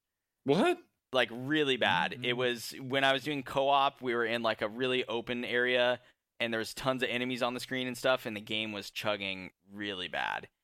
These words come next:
Speaker 2: I don't know, you know, maybe it's just 'cause I have a base P S four. Maybe it speaks more to my console getting old or something, but I doubt it because I was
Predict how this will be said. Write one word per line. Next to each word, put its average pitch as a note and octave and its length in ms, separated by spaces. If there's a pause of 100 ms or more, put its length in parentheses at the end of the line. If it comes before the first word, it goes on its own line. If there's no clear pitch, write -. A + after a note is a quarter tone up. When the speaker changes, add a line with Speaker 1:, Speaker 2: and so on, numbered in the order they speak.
(480)
Speaker 2:
I A#2 100
don't C#3 280
know, C3 600 (380)
you A#2+ 80
know, G#2 140
maybe A#2 320
it's A#2 140
just B2+ 220
'cause A2+ 120
I A2 100
have G#2 100
a G2 40
base A2 360
P D#3 160
S D3 140
four. E3 420 (240)
Maybe G#2+ 220
it G#2+ 80
speaks - 540
more A2 120
to G2+ 80
my F#2 100
console G2+ 360
getting A#2+ 240
old A#2+ 200
or A#2+ 80
something, B2+ 400
but F#2+ 320 (800)
I B2+ 60
doubt A#2 320
it G#2 160
because A2+ 240
I G#2 100
was G#2 200